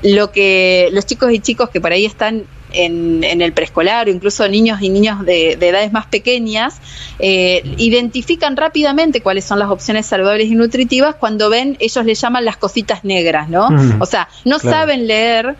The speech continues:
Speaker 1: no pueden entender, la, no, no pueden comprender, digamos, eh,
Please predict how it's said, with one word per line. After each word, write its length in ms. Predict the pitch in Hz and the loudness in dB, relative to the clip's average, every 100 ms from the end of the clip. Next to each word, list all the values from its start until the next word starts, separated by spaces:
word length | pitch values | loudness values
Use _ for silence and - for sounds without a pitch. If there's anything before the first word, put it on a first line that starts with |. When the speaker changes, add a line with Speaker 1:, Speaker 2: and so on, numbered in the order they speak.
| - | -2
Speaker 1:
no 200 | 254 247 | -2 0
pueden 400 | 330 320 247 208 | 2 2 2 -2
entender, 760 | 196 196 196 190 202 233 254 247 | -2 -2 -2 -2 -2 -2 -4 -4
la, 240 | 185 180 180 | -2 -2 -2
no, 160 | 220 208 | -4 -2
no 200 | 214 208 | -2 2
pueden 300 | 262 262 240 | 2 2 2
comprender, 580 | 196 190 196 196 214 226 | -2 -2 -4 -2 -2 -2
digamos, 420 | 220 226 240 220 | -2 0 0 -2
eh, 400 | 170 175 165 - | 0 2 2 0